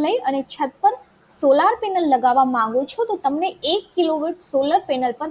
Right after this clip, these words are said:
ત્રીસ હજાર રૂપિયાની સબસિડી છે એ મળવાપાત્ર થાય છે. પરંતુ પ્રતિ કિલોવોટ ત્રીસ હજાર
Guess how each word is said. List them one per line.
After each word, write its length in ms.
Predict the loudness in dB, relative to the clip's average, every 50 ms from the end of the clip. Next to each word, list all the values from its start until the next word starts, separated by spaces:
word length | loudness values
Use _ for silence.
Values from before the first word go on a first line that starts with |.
| -10 -6 -2
ત્રીસ 260 | 0 2 2 0 0 -4 -2 0
હજાર 120 | 0 0 0
રૂપિયાની 400 | -2 -4 -6 -4 -4 -6 -6 -6 -6
સબસિડી 520 | -8 -8 -8 -8 -6 -6 -4 -4 -4 -6 -4
છે 180 | -4 -4 -2 0 0
એ 40 | 0 0
મળવાપાત્ર 720 | 0 -2 -2 -2 -4 -4 -4 -6 -8 -8 -10 -14 -16 -12 -10
થાય 240 | -10 -10 -10 -10 -12 -14
છે. 100 | -14 -16 -20 _ _ _ _ _ _ _ _ _ _ _ _ _ _ _ _ _ _ -2
પરંતુ 460 | 0 2 2 0 2 2 2 2 2 0
પ્રતિ 360 | 0 0 0 0 0 -2 -2 0 2
કિલોવોટ 380 | 2 2 2 2 0 -2 -4 -4 0
ત્રીસ 280 | 2 2 2 2 0 -2 0 0
હજાર 100 | 0